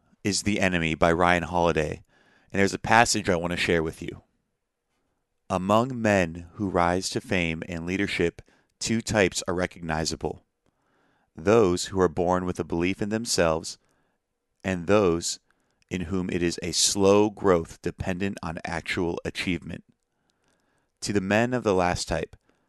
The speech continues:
their own success is a constant surprise, and its fruits the more delicious. Yet to be tested cautiously with a haunting sense of doubt, whether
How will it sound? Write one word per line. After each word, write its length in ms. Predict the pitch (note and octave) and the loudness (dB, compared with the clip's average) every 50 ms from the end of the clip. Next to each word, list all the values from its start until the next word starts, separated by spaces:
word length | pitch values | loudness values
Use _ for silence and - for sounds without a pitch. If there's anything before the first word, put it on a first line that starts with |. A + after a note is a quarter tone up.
| _ _ _ _ _ _ - | _ _ _ _ _ _ -2
their 140 | - G2 - - | -2 0 0 2
own 200 | G2+ G2+ G#2+ A2+ | 2 0 0 0
success 580 | - - A#2+ - - G#2 F#2 F#2 G2 - - - | -2 -2 -2 0 4 4 4 4 4 0 -4 -4
is 180 | - G2+ F#2 - | -4 -6 -6 -6
a 60 | F2+ | -6
constant 460 | - - F#2+ F#2+ F#2+ - - A#2 - | -4 -2 -2 -2 -2 -2 -6 -4 -4
surprise, 640 | - - - - - F#2+ E2+ D#2+ D#2+ E2 - - - _ _ _ _ _ _ _ - | -4 -4 -2 2 4 4 6 4 4 0 -2 -6 -12 _ _ _ _ _ _ _ -8
and 140 | F2+ F2 F2+ | -6 -6 -4
its 100 | F2 - | -6 -6
fruits 380 | - - - A2+ G#2+ - - - | -4 -2 0 -2 0 -2 -4 -4
the 100 | - F2 | -4 -4
more 200 | E2+ E2+ E2+ D#2+ | -2 -2 0 0
delicious. 600 | E2+ D#2+ F2 F#2 - - - - - - - - _ _ _ _ _ _ _ _ _ _ _ _ _ _ _ _ _ _ _ _ _ _ - | 0 0 0 0 0 -4 -6 -6 -6 -6 -8 -10 _ _ _ _ _ _ _ _ _ _ _ _ _ _ _ _ _ _ _ _ _ _ -2
Yet 200 | E2+ G#2 - - - | 0 0 0 0 -2
to 120 | - A#2+ | -6 -4
be 160 | - A2 A2 | -2 -2 -2
tested 460 | - - G#2 F#2+ F2 - - F#2+ - | 0 0 0 0 0 0 -2 -4 -2
cautiously 760 | - - F2 F2 F2 - - E2+ - - - E2+ D#2+ D#2 D#2 - - | 2 4 4 4 4 2 0 -4 -4 -2 0 0 0 0 -2 -4 -6
with 160 | F2+ F2 - | -6 -6 -4
a 60 | E2 D#2 - | -6 -6 -4
haunting 300 | F#2 F#2+ F#2 - A2 G#2 | -4 -4 -4 -4 -6 -6
sense 280 | - - G2 F#2+ - - | -4 -4 -4 -4 -4 -6
of 120 | G2+ F2+ | -6 0
doubt, 340 | - F#2+ E2 D#2+ D#2+ - - _ _ _ _ _ _ _ _ _ _ _ _ _ - | 2 2 2 2 0 -4 -6 _ _ _ _ _ _ _ _ _ _ _ _ _ -4
whether 500 | - F#2 G2 F#2 E2 D#2 D#2 - - | 0 2 2 2 2 -2 -4 -8 -12